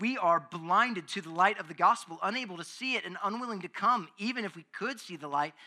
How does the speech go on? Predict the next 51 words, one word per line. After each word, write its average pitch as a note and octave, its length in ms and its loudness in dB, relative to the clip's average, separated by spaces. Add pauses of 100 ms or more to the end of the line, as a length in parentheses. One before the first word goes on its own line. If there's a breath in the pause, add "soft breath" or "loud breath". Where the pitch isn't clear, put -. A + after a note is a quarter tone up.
(120)
because G3 220 -4
we G3 100 -4
love G3+ 320 6
the F#3 80 -10
darkness G#3+ 500 2
and F#3 100 -4
we F#3 40 -4
want E3+ 180 -2
nothing G#3 520 4
to F#3+ 60 -2
do F#3 160 0
with F#3 160 -2
the D3+ 60 -10
light. C3+ 360 -4 (540 loud breath)
For G3+ 120 -2
when G3 100 0
we F#3+ 80 0
read A#3+ 180 0
the G#3+ 60 -6
Bible, G3 300 6
it's D#3 100 -12
very G3 300 -2
clear F3+ 280 -8
that D3 120 -8
if - 100 -16
we G#3+ 140 -6
ever G3 160 -2
stood F3 260 -8
a D#3 40 -6
shot D3+ 600 2
before D#3 280 -12
God D3 260 4
of B2 80 -14
being C#3+ 160 -12
accepted D3+ 440 -12
before D#3 460 -10
him, G#3 320 -8 (320 soft breath)
it C3+ 140 -10
does E3 240 -6
not E3+ 220 0
come D3+ 360 -4
from C#3+ 220 -4
within C3 560 -12
us A2+ 360 -10 (100)
as G2+ 100 -20
people. - 320 -20 (720)
It D3+ 100 -8
must D3+ 480 -2
come C3+ 300 -6 (100)
from C#3 440 -10
God. D3 280 -2